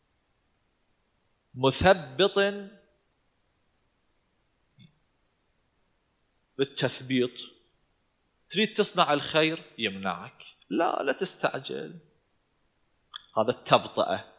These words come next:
أو التوطئة. في زمن رسول الله صلى الله عليه وآله هناك الكفار المتواطئين على رسول الله وعلى الإسلام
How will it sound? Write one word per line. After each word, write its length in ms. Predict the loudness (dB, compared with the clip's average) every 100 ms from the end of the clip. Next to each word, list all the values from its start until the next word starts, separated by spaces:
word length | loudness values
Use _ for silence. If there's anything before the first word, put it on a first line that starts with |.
| _ 6
أو 120 | 6
التوطئة. 1080 | 6 4 8 8 6 -2 -2 -6 -10 -18 -20 _ _ _ _ -6
في 100 | -2
زمن 280 | 0 0
رسول 340 | 2 0 0 0
الله 240 | 4 4
صلى 220 | 4 2
الله 240 | 0 0 0
عليه 260 | -2 0
وآله 440 | 2 4 4 2 0 -4 -20 _ _ 0
هناك 260 | 4 6
الكفار 800 | 4 2 -2 4 4 6 2 -6 -20 -20 _ _
المتواطئين 840 | 0 0 -2 2 4 2 0 -4 -4
على 240 | -4 -4
رسول 340 | -6 -10 -10
الله 300 | -12 -10 -10 -6
وعلى 260 | 2 4 4
الإسلام 500 | 2 -2 -4 -6 -8